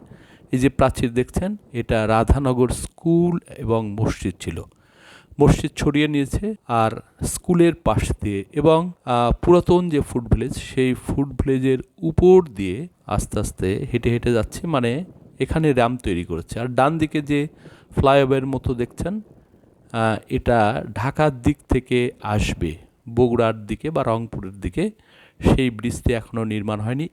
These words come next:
এটা চালু হলে, আহ, ওটার কাজ শুরু করবে। তবে ওখানে আই গার্ডার, ক্যাপ গার্ডার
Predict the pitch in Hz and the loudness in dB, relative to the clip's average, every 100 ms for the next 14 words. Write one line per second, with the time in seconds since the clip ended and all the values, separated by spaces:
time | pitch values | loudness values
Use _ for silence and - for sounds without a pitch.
0 | - 190 220 202 - 120 104 104 120 208 | 0 4 4 4 2 2 0 0 -2 -4
1 | _ - 110 107 107 - 147 151 143 - | _ -6 -2 0 -2 -4 -4 0 -2 0
2 | 110 107 - - - - - - 196 180 | -2 -2 -6 -16 -8 0 2 4 4 2
3 | 95 85 87 - - 143 131 175 220 - | -4 -6 -10 -10 0 4 4 4 -2 -2
4 | 139 156 170 170 - - 160 156 151 156 | -2 0 2 0 -2 -2 2 4 6 6
5 | 147 151 147 _ _ _ 147 156 165 165 | 6 2 0 _ _ _ -2 2 4 4